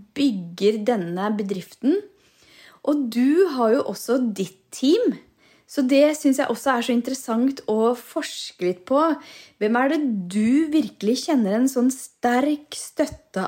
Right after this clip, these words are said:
av? Hvem er det du kan be at kommer inn og hjelper deg når du skal prestere,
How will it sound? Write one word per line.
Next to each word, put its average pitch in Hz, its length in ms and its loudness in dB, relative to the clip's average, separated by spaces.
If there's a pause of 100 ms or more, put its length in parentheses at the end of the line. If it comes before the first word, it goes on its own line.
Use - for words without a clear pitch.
av? 240 420 2 (760)
Hvem 226 200 4
er 269 100 4
det 277 100 0
du 269 160 0
kan 285 260 4 (140)
be 202 320 4
at - 280 -10
kommer 208 360 0
inn 214 240 0
og 233 240 0
hjelper 202 480 -2
deg 247 300 2
når 208 180 -2
du 214 80 -4
skal 185 320 -8
prestere, 294 800 2